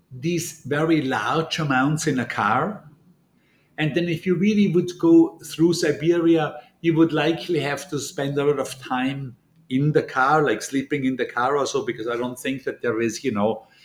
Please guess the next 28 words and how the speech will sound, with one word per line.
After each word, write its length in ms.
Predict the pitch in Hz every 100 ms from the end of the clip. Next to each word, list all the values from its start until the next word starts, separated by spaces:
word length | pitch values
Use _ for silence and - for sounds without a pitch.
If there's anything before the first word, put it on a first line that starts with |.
| - _ _ _ -
uh, 360 | 123 127 117 117
just, 420 | - 139 120 -
you 80 | 139
know, 340 | 107 98 - _ _ _ -
appropriate 760 | - - 160 160 170 143 139 - -
hotels 640 | 156 156 156 135 156 165
and 180 | 165 143
motels, 960 | 139 139 143 127 143 156 147 - - -
uh, 360 | 143 139 135 135
that 360 | 147 135 -
dotting 480 | 131 139 - 160 139 -
all 340 | 127 127 131 135
around 340 | 123 123 123
the 100 | 127
way. 440 | 107 113 147 185 _ _ _ _ _ _ _ _ _ _ _
And 380 | 170 175 175 - - _ _ _ _ _ _ _ _ _ _ _ _ _ _ _ -
I 60 | 185
think 260 | - 240 -
ultimately 840 | 180 185 196 180 175 165 160 - _ _ _ -
I 140 | 143
might 400 | 147 147 160 - _ -
not 440 | 135 147 151 - -
be 280 | - 147 147
enough 520 | 139 131 131 143 - -
of 200 | 139 -
the 80 | 117
camping 760 | - - 120 131 - 107 101 98
type 360 | - 104 82